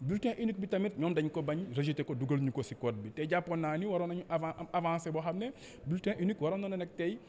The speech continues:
loo xam ne dina doog bokk ci, ci, ci, ci code bi. Nga boole ci, euh,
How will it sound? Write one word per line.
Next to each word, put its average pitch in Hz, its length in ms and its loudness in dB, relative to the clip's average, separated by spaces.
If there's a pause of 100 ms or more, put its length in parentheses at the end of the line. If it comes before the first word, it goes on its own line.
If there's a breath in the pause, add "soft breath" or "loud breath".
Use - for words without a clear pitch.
(220 loud breath)
loo 160 80 0
xam 170 180 0
ne 160 220 2
dina 165 180 -2
doog 160 260 2
bokk 143 280 0
ci, 139 240 -2
ci, 127 200 -6
ci, 123 140 -8
ci - 140 -10
code 110 200 -4
bi. - 720 -14
Nga 170 100 0
boole 220 280 8
ci, 208 260 4 (1160)
euh, 156 760 4